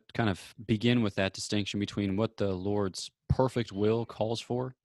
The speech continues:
and then what the Lord permits. So, you know, Saint Thomas dedicates some discussion to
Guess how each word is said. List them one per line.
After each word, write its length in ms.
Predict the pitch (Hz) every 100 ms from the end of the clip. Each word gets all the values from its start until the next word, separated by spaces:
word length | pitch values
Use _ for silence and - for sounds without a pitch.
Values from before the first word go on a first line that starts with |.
| _ _ _ _
and 200 | 117 110
then 240 | 104 98 95
what 180 | 110
the 80 | -
Lord 360 | 98 98 101 90
permits. 640 | - 90 90 104 - - - _ _ _ _ _
So, 360 | - - 120 110 - _ -
you 60 | 135
know, 80 | 101
Saint 240 | - 101
Thomas 460 | - 98 101 - - -
dedicates 520 | 98 - 98 92 -
some 300 | 98 92 92
discussion 640 | 92 - 101 92 98 95 95 _ _ _ _ _
to 520 | - 107 101 92 90